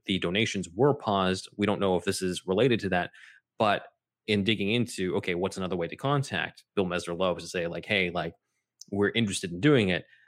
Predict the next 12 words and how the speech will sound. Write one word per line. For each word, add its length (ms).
we 140
found 480
that 140
more 140
recently 600
he's 180
gotten 400
into 680
commissions 640
and 460
independent 540
comics. 440